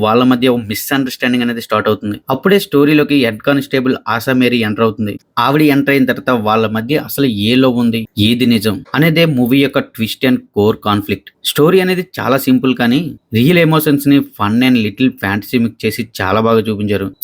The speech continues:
నాకైతే కొన్ని చోట్ల బాగుంది అని ఫీలింగ్ కలిగింది, మరికొన్ని చోట్ల ఎందుకు ఇలా ల్యాగ్ చేస్తున్నారని ఫీలింగ్ కూడా కలిగింది. But overall గా మూవీ అయితే వాచబుల్ మూవీ అనే చెప్తా. మూవీ యొక్క ప్లస్ పాయింట్స్ వచ్చేసి కాన్సెప్ట్ చాలా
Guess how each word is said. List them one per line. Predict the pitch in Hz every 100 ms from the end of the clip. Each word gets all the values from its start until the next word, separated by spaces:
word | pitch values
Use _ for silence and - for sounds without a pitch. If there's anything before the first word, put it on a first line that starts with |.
| 123
నాకైతే | 139 156 - -
కొన్ని | 131 151 156
చోట్ల | 139 151 117 95
బాగుంది | 101 117 120
అని | 117 110
ఫీలింగ్ | 110 110
కలిగింది, | 104 104 101 101 - 113
మరికొన్ని | 131 143 143 143
చోట్ల | 135 135 113 104
ఎందుకు | 120 123 127
ఇలా | 123 107
ల్యాగ్ | 101 107 -
చేస్తున్నారని | 113 - 110 107 107 107
ఫీలింగ్ | 101 104 104
కూడా | 101 101
కలిగింది. | 95 95 -
But | 107 110 98
overall | 113 131 135
గా | 127 120
మూవీ | 120 120
అయితే | 107 123 110 95
వాచబుల్ | 107 - 113 117 107
మూవీ | 107 117
అనే | 113 104
చెప్తా. | - 101 - _ 131
మూవీ | 139 196
యొక్క | 196 196 196
ప్లస్ | 120 -
పాయింట్స్ | 160 151 127
వచ్చేసి | - 117 117 110 - -
కాన్సెప్ట్ | 113 135 175 151 -
చాలా | 120